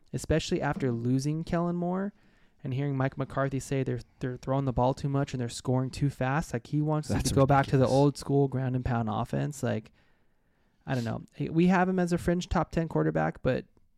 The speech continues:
Speaker 1: I, if I had to pull someone off this list and push someone else, push, push someone else in,
Speaker 2: Right.
Speaker 1: I'm gonna replace Dak, essentially. So, like, not a love.
Speaker 2: Yeah, I got Dak at eleven,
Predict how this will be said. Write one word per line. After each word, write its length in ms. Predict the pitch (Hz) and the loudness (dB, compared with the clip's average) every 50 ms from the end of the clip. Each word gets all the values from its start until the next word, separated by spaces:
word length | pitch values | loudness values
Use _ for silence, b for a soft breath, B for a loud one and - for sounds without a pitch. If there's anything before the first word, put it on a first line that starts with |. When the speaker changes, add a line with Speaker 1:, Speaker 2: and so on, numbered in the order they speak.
| _ _ _ | _ _ _
Speaker 1:
I, 240 | - 135 135 120 - | -6 -6 -6 -6 -6
if 200 | - 151 147 - | -4 -4 -4 0
I 120 | 139 143 147 | 0 2 2
had 160 | 143 165 147 | 2 2 0
to 60 | 143 | 0
pull 200 | - - 143 139 | 0 2 0 0
someone 280 | - - 143 135 131 127 | 0 0 -2 0 0 0
off 180 | 123 127 131 | -2 -2 -2
this 200 | - 147 135 - - | -4 -4 -4 -2 -2
list 200 | 143 143 - - | -2 -2 -2 -4
and 80 | 123 | -4
push 180 | - - 135 - | -2 -2 -2 -2
someone 240 | - - 139 139 135 | -4 -4 -4 -2 -2
else, 220 | 135 135 120 - - - - - | -2 -4 -6 -10 -8 -8 -4 0
push, 260 | 143 147 147 - - - | 0 0 0 0 -4 -6
push 240 | - - 165 151 - | -2 -2 0 0 0
someone 280 | - - 147 143 139 143 | -2 -4 -2 -2 -2 -2
else 160 | 139 135 - | -4 -4 -6
in, 300 | 123 139 143 151 170 175 b b b b - | -6 -6 -6 -6 -8 -10 b b b b 0
Speaker 2:
Right. 360 | 104 95 92 - - - - - _ _ _ _ _ - | 2 2 2 -2 -8 -16 -18 -20 _ _ _ _ _ -8
Speaker 1:
I'm 200 | 135 131 127 127 | -8 -6 -6 -6
gonna 160 | 127 123 123 | -6 -6 -6
replace 400 | 127 - - - 123 - - - - - _ | -4 -4 -4 -4 -4 -8 -12 -18 -20 -14 _
Dak, 320 | - - - - - - - _ _ _ _ _ _ - | -10 -10 -10 -14 -18 -20 -20 _ _ _ _ _ _ -18
essentially. 520 | 135 - 123 127 135 - - - - 139 | -14 -12 -12 -12 -12 -14 -14 -14 -14 -16
So, 340 | - - - - - 120 131 - _ _ _ _ _ _ _ - - - - - - - - - - - - - - - - - | -14 -14 -14 -12 -12 -14 -16 -20 _ _ _ _ _ _ _ -20 -20 -20 -20 -20 -18 -10 -8 -6 -6 -6 -6 -6 -8 -10 -8 -4
like, 360 | 135 147 147 147 151 - - | 0 0 0 0 0 -4 -8
not 180 | 151 143 131 123 | -8 -8 -6 -6
a 40 | 117 | -6
love. 360 | 104 104 101 104 117 - - - B B B B B B B B B | -6 -6 -6 -8 -10 -12 -16 -20 B B B B B B B B B
Speaker 2:
Yeah, 160 | - 160 165 | 0 2 2
I 60 | 160 175 | 2 4
got 240 | 185 208 180 120 | 2 2 0 2
Dak 260 | - 127 127 139 - - | 4 4 6 6 6 4
at 100 | 135 113 | 4 4
eleven, 600 | 104 104 110 113 117 127 123 123 123 123 120 | 4 4 2 2 2 2 0 0 -2 -4 -6